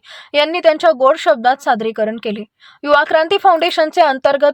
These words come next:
पोलीस मित्र, महाराष्ट्र राज्य शिवाजी शेलार, महाराष्ट्र राज्य युवा अध्यक्ष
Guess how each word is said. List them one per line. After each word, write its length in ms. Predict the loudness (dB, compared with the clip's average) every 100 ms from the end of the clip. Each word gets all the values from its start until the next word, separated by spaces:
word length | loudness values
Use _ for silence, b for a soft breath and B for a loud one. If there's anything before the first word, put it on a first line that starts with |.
| 0
पोलीस 260 | -2 -2 -10
मित्र, 300 | -10 -4 -2
महाराष्ट्र 540 | -2 0 2 2 2
राज्य 300 | 0 0 -2
शिवाजी 420 | -2 0 -2 -2
शेलार, 340 | -8 -2 -2 0
महाराष्ट्र 520 | -4 -2 -4 -2 -2
राज्य 340 | -2 -2 -4 -6
युवा 260 | -4 -2
अध्यक्ष 420 | -2 -4 -8 -8